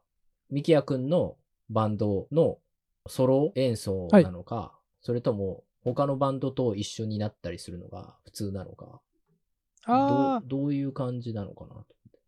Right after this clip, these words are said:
Speaker 2: あの、ツアーに関しては、あの、
Speaker 1: うん。
Speaker 2: すごい大きなバンド、本当にフォロワー何万人もいるみたいな人たちの場合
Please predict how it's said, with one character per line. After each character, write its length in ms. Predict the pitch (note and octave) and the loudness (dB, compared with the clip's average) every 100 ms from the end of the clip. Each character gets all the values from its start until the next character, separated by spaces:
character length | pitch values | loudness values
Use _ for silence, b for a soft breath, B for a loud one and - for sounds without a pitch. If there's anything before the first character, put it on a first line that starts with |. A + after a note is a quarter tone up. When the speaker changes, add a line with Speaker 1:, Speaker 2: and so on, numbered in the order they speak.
| - | -2
Speaker 2:
あ 140 | G3+ | 2
の、 160 | G#3 G#3 | 4 2
ツ 320 | - - C#4+ | 0 4 4
ア 40 | |
ー 40 | F#4 | 4
に 140 | F#4+ | 2
関 260 | G4+ G#4+ E4 | 0 0 0
し 100 | - | 4
て 80 | F#3+ | 8
は、 480 | F3+ F3 D#3 C3 - _ | 10 8 6 0 -10 _
あ 160 | E3+ D#3+ | 2 4
の、 180 | D#3 D3+ | 6 4
Speaker 1:
う 20 | |
ん。 40 | |
Speaker 2:
す 260 | A2 F#2+ G#3 | 2 0 6
ご 140 | D#4+ | 8
い 20 | C4+ | 10
大 140 | A3+ | 8
き 180 | - A#3+ | 4 4
な 80 | E3+ | 4
バ 140 | D3+ | 2
ン 100 | D3 | 0
ド、 300 | D3 C#3 - _ _ _ _ - | -2 -2 -6 _ _ _ _ -6
本 200 | G3+ G#3 | -4 0
当 60 | G#3+ | 2
に 180 | G#3 | 4
フ 140 | F#3+ A3 | 4 6
ォ 40 | |
ロ 80 | A3 | 8
ワ 80 | A3 | 8
ー 20 | |
何 200 | G#3 G#3 | 6 6
万 180 | G3+ G3 | 6 6
人 120 | F#3+ | 6
も 80 | F#3 | 6
い 60 | F3 | 6
る 60 | |
み 80 | D#3+ | 2
た 100 | - | -2
い 40 | C3 | -6
な 60 | |
人 140 | - C#3+ | -2 -2
た 80 | |
ち 120 | C3+ - - D3 | -4 -10 -12 -6
の 80 | D3+ | 0
場 220 | D3 | 2
合 40 | D3 | 2